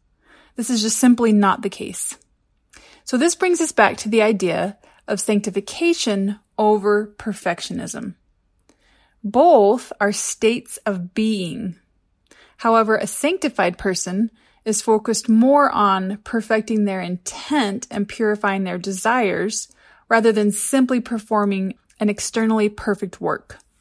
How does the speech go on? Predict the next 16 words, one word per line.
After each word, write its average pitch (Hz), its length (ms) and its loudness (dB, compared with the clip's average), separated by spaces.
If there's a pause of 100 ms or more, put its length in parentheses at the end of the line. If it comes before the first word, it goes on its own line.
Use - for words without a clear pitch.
(460)
A 240 80 -2
sanctified 226 520 4
person 208 580 2
recognizes 208 1080 0
that 202 180 0
it 190 80 0
is 190 160 -2
perfection 226 800 -2
in 208 200 0
intent - 1080 -4 (580)
that 220 180 2
will 214 120 2
perfect 208 540 -2
their 202 160 0
outward 202 360 2
works 202 400 0